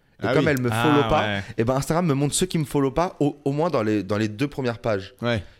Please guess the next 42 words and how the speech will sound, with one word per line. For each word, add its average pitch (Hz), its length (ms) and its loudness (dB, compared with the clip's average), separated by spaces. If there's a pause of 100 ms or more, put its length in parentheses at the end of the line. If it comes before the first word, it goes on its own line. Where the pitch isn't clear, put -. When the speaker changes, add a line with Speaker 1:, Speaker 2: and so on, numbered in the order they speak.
(120)
Speaker 1:
Et 110 60 0
du 110 80 -2
coup, 160 120 -4
je 113 80 0
vois 87 200 -2
tout, - 280 -8
en 71 40 -6
fait. 71 360 -12
Je - 120 -10
vois 73 160 -2
tout. - 100 -6
Speaker 3:
Mais 131 120 0
pourquoi 165 320 -2
elle 139 80 -2
te - 100 -2
Speaker 2:
Mais 120 60 2
du 117 100 4
coup, 110 140 4
Speaker 3:
regarde 120 300 2
Speaker 2:
du - 60 2
coup, 185 40 8
Speaker 3:
tes 180 60 8
Speaker 2:
il - 20 4
y 143 40 4
a, 131 40 4
Speaker 3:
stories, 127 120 2
Speaker 2:
elle 127 80 2
a 131 40 4
Speaker 3:
c'est 101 60 0
Speaker 2:
quand 147 140 2
même, 175 340 4
elle 110 140 2
a 110 60 2
vu, 123 200 -2
du 117 120 -2
coup, 156 140 4
elle 127 60 4
a 113 40 2
vu 110 120 -2
Rancard, 110 340 -2
c'est 104 120 -8
sûr. 98 180 -6